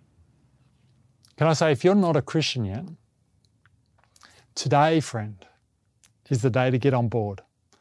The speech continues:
and start a deeply satisfying relationship with Jesus. Why don't I pray?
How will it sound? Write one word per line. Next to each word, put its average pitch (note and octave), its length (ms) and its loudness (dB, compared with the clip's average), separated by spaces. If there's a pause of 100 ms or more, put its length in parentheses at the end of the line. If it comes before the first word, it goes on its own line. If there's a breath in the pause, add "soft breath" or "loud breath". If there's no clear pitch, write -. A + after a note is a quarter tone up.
(320 soft breath)
and C3 180 0
start C#3 240 2
a B2+ 80 0
deeply A2+ 720 -2 (680)
satisfying B2+ 880 -2
relationship A2 640 -12
with G2 100 -14
Jesus. F#2+ 460 -18 (1300)
Why B2+ 100 -4
don't A2 100 -4
I G#2 80 -6
pray? A2 240 -8